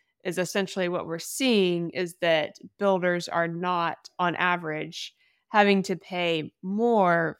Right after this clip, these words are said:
for the costs of their labor and materials than they were this time last year.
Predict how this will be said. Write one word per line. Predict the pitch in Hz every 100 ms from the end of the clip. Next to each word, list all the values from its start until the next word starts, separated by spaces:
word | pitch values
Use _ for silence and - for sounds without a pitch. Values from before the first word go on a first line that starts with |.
| _
for | 175 165 160
the | 170
costs | - - 165 165 -
of | 160 170
their | 147 - -
labor | 294 247 233 226
and | 185 180
materials | 165 - 180 175 170 165 165 - _ _ _ _
than | 196 190
they | 180
were | 165 160 156 151 156
this | 160 -
time | - 151 139 160
last | 143 - - -
year. | - - -